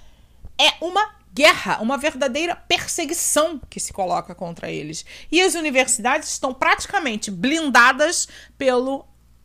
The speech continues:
pelo tal do artigo duzentos e sete, é, que prevê a autonomia constitucional. Quer dizer, o autoritarismo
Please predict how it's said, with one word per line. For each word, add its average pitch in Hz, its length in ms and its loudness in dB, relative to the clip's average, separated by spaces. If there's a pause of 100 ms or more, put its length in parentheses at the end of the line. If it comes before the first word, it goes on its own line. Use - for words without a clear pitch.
(200)
pelo 247 240 2
tal 233 300 2
do 233 100 -2
artigo 220 720 -4
duzentos 220 480 -6
e 233 40 -8
sete, - 720 -6 (100)
é, 170 440 -8 (560)
que - 100 -16
prevê 202 340 -6
a 170 40 -2
autonomia 185 500 -8
constitucional. 190 640 -10 (400)
Quer 254 140 2
dizer, 220 260 0 (720)
o 254 160 -2
autoritarismo 226 1500 -2